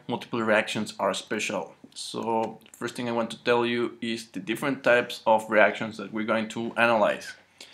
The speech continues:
And there are essentially four basic types. I will, I don't know why the books,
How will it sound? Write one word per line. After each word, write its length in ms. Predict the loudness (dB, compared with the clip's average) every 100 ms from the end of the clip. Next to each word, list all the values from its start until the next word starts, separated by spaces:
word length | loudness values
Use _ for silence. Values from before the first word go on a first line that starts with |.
| -20 _ -2
And 240 | 0 2
there 140 | 6 8
are 160 | 8
essentially 520 | 4 0 -2 0 0
four 380 | -2 2 6 6
basic 580 | 6 2 2 -4 -6 0
types. 440 | 2 2 -4 -14 -18 _ _ _ _ -12
I 60 | -8
will, 420 | -4 -4 -4 -8 0
I 80 |
don't 100 | 2
know 120 | 4 4
why 60 | 2
the 100 | 2
books, 380 | -6 -8 -12